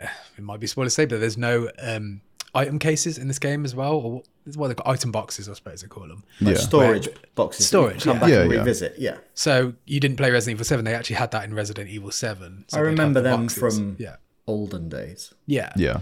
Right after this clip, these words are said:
Speaker 1: So, so that's something they've ditched as well, which actually Resident Evil four didn't have, I believe,
Speaker 3: Yeah,
Speaker 1: as well.
Speaker 3: Resident
Speaker 1: So
Speaker 3: Evil
Speaker 1: they've
Speaker 3: four didn't have them, and Village does borrow a lot from, like, Resident Evil four and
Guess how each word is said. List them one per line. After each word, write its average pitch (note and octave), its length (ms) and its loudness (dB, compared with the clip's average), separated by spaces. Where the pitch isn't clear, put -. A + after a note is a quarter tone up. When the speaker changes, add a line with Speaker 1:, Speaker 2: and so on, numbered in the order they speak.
Speaker 1:
So, - 260 -10
so - 160 -6
that's D3+ 180 2
something B2+ 240 0
they've G#2+ 200 -6
ditched - 400 -4
as A2+ 240 -10
well, A2 380 -4
which A2 280 -4
actually G#2 540 -6
Resident A#2+ 280 -2
Evil G#2+ 140 -6
four A2+ 400 -6
didn't F#2 260 -14
have, G2 300 -14
I G2 80 -16
believe, - 180 0
Speaker 3:
Yeah, F#2 120 8
Speaker 1:
as F#2 80 6
well. A2 80 8
Speaker 3:
Resident A#2+ 200 6
Speaker 1:
So C3 60 6
Speaker 3:
Evil F2+ 160 4
Speaker 1:
they've F2+ 80 2
Speaker 3:
four - 60 -16
didn't E2 240 6
have - 220 0
them, E2+ 140 2
and G2+ 140 4
Village A#2+ 320 4
does F#2 220 4
borrow F#2+ 360 8
a F2+ 40 8
lot F#2 240 6
from, F2 160 0
like, E2+ 200 0
Resident F#2 320 2
Evil F2+ 220 0
four A#2 560 6
and - 200 -4